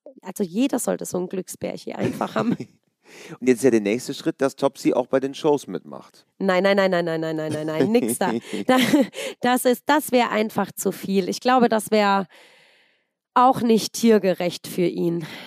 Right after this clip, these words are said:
Speaker 1: Das ist, ich meine, so gern ich natürlich diesen kleinen, dicken Bären dabei hätte, brauchen wir uns nichts vormachen, weil der Kuschelfaktor hat natürlich was, aber der wär nur gestresst.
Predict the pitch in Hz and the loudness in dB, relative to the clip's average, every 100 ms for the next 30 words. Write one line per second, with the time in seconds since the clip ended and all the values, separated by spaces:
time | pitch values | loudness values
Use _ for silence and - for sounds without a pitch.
0 | - 202 196 - 202 196 - - 240 240 | -6 -4 -2 0 0 0 -2 0 2 4
1 | 254 240 254 254 226 233 - 233 - 226 | 4 4 2 2 2 -2 2 0 2 -2
2 | 220 220 220 208 - 214 196 196 190 185 | 0 0 0 -2 -4 -4 -2 0 0 0
3 | 175 214 240 208 180 175 - 185 196 185 | 0 0 2 2 0 0 0 -2 0 0
4 | 185 - 180 - 214 220 190 - 185 175 | -2 -6 -8 -2 0 0 0 -4 -6 -6
5 | 170 180 180 - - 226 202 - 196 - | -4 -2 -2 -2 -2 0 0 -2 -4 -2
6 | 185 185 - 190 180 - 180 185 180 180 | -2 -2 -6 -6 -6 -4 -6 -4 -8 -8
7 | 180 180 185 170 180 170 165 - - - | -6 -6 -4 -6 -8 -8 -10 -10 -12 -12
8 | - - - | -18 -18 -20